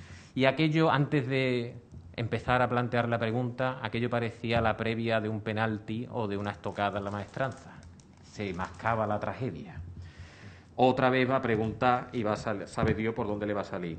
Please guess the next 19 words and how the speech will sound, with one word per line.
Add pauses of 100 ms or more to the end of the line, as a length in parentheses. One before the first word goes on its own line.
(140)
el
profesor. (1200)
De
repente (400)
saltó
esa
pregunta (760)
y
dejó
ojiplático
a
presentes (480)
y,
por
supuesto,
también (160)
a
mí
mismo.